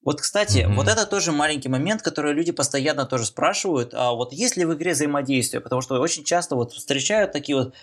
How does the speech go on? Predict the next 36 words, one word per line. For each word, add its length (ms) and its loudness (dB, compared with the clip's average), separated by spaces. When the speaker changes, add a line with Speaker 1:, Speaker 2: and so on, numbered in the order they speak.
Speaker 1:
игры, 580 0
солитёр, 560 0
да, 120 2
вот 100 -4
такой 180 -8
своеобразный 600 0
именно, 200 0
что 160 0
вот 160 -2
люди 180 2
сидят 360 -2
сами 220 0
себе, 260 0
там, 100 -2
в 40 -2
своих 200 -2
планшетах, 520 -2
там, 180 -4
что-то 180 -8
такое, 440 0
и 300 0
никакого 440 -2
взаимодействия 500 0
не 40 -2
происходит. 380 0
Здесь 380 0
вот 120 -6
именно 240 2
тебе 140 -2
приходится 540 -2
постоянно 300 -2
на 60 -4
поле 220 0
смотреть, 420 -2
потому 240 0
что 300 -2